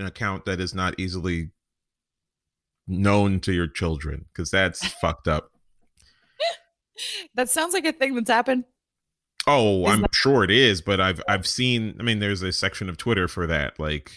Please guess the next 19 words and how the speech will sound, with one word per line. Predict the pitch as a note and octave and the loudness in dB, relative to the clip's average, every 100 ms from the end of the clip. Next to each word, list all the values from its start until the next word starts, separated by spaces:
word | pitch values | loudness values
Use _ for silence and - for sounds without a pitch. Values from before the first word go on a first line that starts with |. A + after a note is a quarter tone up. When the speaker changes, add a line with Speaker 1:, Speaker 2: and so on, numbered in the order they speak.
| - | -4
Speaker 1:
yeah, | F2 D2+ | -2 -2
Speaker 2:
Mm-hmm. | C2+ C2+ C2 - | -4 -6 -10 -12
Speaker 1:
I | |
found, | - D#2 D2 D2 - _ _ | -6 -4 -4 -8 -12 _ _
found | - E2 D2+ | -6 -4 -4
my | D2+ | -4
kids, | C#2+ D#2 D2 C#2+ - _ _ - - | -4 -4 -4 -8 -12 _ _ -20 -12
you | D#2 | -8
know, | D2+ D2 D#2 | -8 -8 -8
Googling, | E2 D2 D2+ D2+ D2 D2+ - - | -6 -4 -4 -4 -6 -12 -14 -8
you | |
know, | D#2 | -6
my | D2+ E2 | -4 -2
kid's | G#2 F2 | -2 -4
ten | - A2+ F#2+ | -4 0 0
and | D#2+ | -2
he | D2+ | -6
Googled | D2 F#2 D#2 D#2+ C#2+ _ _ _ _ _ _ _ _ - A1+ - _ - E2+ | -6 -4 -4 -6 -8 _ _ _ _ _ _ _ _ -20 -20 -20 _ -8 -4
big | D#2+ A#2+ A2 F#2 E2+ | 4 6 6 2 -8